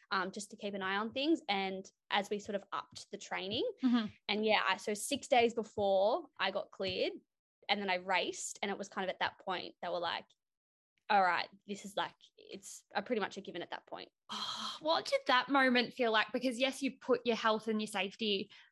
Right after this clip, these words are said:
Speaker 2: first, but you're also, you know, still working towards Tokyo, just doing all the work so that you could get there. What did that moment feel like going, "Yes, I'm, like, well enough to race at the Olympics"? 'Cause that's such a huge achievement, but then to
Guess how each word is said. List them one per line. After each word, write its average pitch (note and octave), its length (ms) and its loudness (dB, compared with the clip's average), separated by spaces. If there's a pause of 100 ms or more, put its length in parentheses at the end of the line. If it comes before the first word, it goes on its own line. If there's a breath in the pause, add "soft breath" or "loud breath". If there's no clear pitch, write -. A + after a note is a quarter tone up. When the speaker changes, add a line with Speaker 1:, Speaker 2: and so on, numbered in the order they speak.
Speaker 2:
first, G#3 340 4
but - 120 0
you're A#3+ 120 6
also, C#4+ 400 4 (160)
you D4+ 120 2
know, A#3 160 0
still A4 380 4
working C4+ 440 6
towards A3 340 -2
Tokyo, G#3 540 2
just C#4 280 -4 (520 loud breath)
doing A#3+ 260 4
all A#3+ 140 2
the A#3 80 2
work G3 420 2 (180)
so A3+ 200 -4
that G#3 140 0
you G#3+ 100 -2
could A3+ 200 2
get G#3+ 220 2
there. G3+ 360 4
What B3 200 2
did C4+ 120 0
that C#4 140 2
moment A#3 280 4
feel A#3 140 -2
like G#3 200 0
going, G#3+ 300 0
"Yes, G#3+ 260 0
I'm, A3 140 -2
like, G#3+ 180 -4
well A3 240 2
enough A3 380 0
to A3+ 240 -2
race A3 380 0
at - 120 -2
the A#3 120 2
Olympics"? G#3 440 -2
'Cause B3+ 180 2
that's - 280 -2
such C4+ 260 -2
a D4 40 -4
huge D4 300 4
achievement, A3+ 540 0
but A3+ 120 -4
then A3+ 180 4
to G#3 200 0